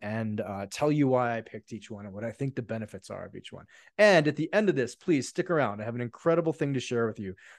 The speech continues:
but I'm only doing it at the end so it doesn't get muddled in the middle here. All right. Why a barbell? When I was actively teaching, like, coaching the Man Uncivilized course, right? It was this twelve-week course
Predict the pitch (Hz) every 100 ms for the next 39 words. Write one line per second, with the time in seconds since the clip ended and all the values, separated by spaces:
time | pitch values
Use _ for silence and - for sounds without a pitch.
0 | _ - 113 127 156 165 143 147 143 127
1 | 120 120 117 113 107 127 123 123 113 117
2 | 120 110 104 101 98 98 - - - _
3 | _ _ _ - 156 117 85 _ _ _
4 | _ _ _ - 156 220 214 165 165 131
5 | 71 - _ _ _ _ _ _ _ _
6 | _ _ _ _ 143 139 - 147 185 208
7 | 185 - 147 151 - 160 135 123 123 -
8 | - 143 - 95 90 95 95 - - 156
9 | 143 - 110 101 98 - _ _ - 123
10 | 131 147 156 135 131 139 123 123 110 -
11 | - 101 110 98 - - - 95 107 117
12 | 107 - - 147 156 143 139 135 - 117
13 | 101 95